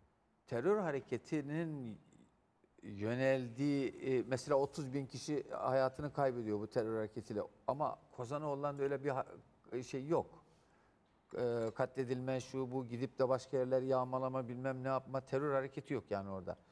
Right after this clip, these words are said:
Yani bunları çok iyi tahlil etmek lazım. Ama bununla beraber, e,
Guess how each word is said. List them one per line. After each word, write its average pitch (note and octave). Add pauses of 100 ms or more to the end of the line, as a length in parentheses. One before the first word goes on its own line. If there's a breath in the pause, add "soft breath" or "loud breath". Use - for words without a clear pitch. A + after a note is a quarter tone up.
(220 soft breath)
Yani D#3+
bunları F3+
çok -
iyi D#3
tahlil D3+
etmek A2
lazım. G2 (720 soft breath)
Ama D#3
bununla D#3
beraber, D3 (480 soft breath)
e, C3+